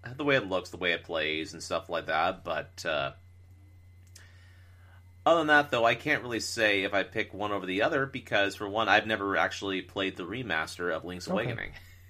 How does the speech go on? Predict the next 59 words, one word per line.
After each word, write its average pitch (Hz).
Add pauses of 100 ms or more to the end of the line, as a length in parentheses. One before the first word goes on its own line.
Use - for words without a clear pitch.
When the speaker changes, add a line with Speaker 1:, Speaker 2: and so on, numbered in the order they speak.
(300)
Speaker 1:
<laughs> - (140)
Speaker 2:
I -
don't 247
know. 220 (380)
I 196
mean, 202 (180)
you 165
couldn't 220
answer 180
the -
question, 151
but 139 (100)
I 139
think 151
you 139
answered 123
it 95
for 104
me, 104
where 120
it's 117
like, 113 (840)
you 131
know, 117
it's 117
like, 110 (540)
I 143
loved 139
Outlast. 117
I 117
loved 120
that 113
time 113
I 107
played 110
of 104
Outlast. 104
And 120
it's 107
just -
like, 110
yeah, 123
like, 113 (840)
I 127
don't 123
wanna 117
play 123
it 113
again. 107
But, -
you 202
know, 208
uh, 175
yeah, 180
you're 139
right. 113
I'm 127
going 160
Outlast. 107